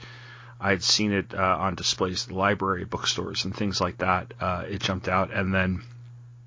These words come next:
um, I am part of a book club at work. I've mentioned this before. I think I mentioned this last episode, um, that our librarian, who is awesome, by the way, and, and deserves all the credit in the world for this, uh, she put together a book club that meets about once a month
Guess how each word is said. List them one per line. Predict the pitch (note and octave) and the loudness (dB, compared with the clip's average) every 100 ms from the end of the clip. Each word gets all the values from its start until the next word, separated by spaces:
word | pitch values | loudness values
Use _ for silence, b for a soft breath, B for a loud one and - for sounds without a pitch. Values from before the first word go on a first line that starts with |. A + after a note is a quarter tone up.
| - - - _ - - - - | -20 -20 -20 _ -20 -20 -8 -2
um, | G2 F2+ F#2 | 2 2 2
I | G2 G#2 | 4 4
am | G2 | 2
part | - F#2+ G2 | 2 2 2
of | F2+ | 0
a | |
book | F2 G2+ - | 2 2 2
club | - F#2 | 2 4
at | E2+ | 2
work. | F#2+ B2 A#2 - - B B B B B B | 2 4 4 2 -6 B B B B B B
I've | - F#2+ | 0 2
mentioned | F2+ F#2 - F2+ | 2 0 0 2
this | F2 | 0
before. | F#2 F#2 | 2 2
I | |
think | F#2+ | 4
I | F#2 | 4
mentioned | F#2 F#2 E2+ | 4 4 2
this | - | 2
last | F2+ F2 - | 2 2 4
episode, | G#2 G#2+ - E2+ D#2+ | 2 4 2 0 -2
um, | F#2+ G2 F#2 F2+ F2+ B B B B | 0 2 4 2 -2 B B B B
that | E2+ E2 G2+ F#2+ F2 - - - - | -4 2 4 6 4 2 4 4 4
our | G#2+ A2+ | 4 6
librarian, | G#2 G2+ F#2+ G2 F#2 | 6 4 6 4 6
who | F#2+ G#2+ | 4 6
is | - - | 4 4
awesome, | G2+ G2+ - F#2 G#2 - - B B B B - | 4 4 2 -2 -6 -10 -14 B B B B 0
by | E2+ | 2
the | F2+ | 4
way, | F2+ F2+ F2+ - | 2 2 0 0
and, | F#2 F#2 | 2 2
and | G2 F#2 | 2 2
deserves | F#2 G2 F#2+ G2 | 2 4 4 6
all | F#2 | 4
the | |
credit | F#2+ - F#2+ | 4 2 2
in | F2+ | 2
the | F#2+ | 0
world | F#2 F#2+ | 0 0
for | F#2+ | 0
this, | F2+ E2+ - - | 0 2 2 2
uh, | F#2 | 4
she | - A#2 | 6 6
put | - A#2+ | 2 2
together | G#2 G#2 F#2+ | 4 4 4
a | F#2 F#2+ | 2 0
book | - - | 0 0
club | - F#2+ F2+ | 2 2 2
that | E2+ | -2
meets | F#2+ F#2+ - | -2 0 2
about | G#2+ F2 | 2 2
once | F#2+ G2 - | 2 2 2
a | G2+ | 2
month | G2 G2 | 2 0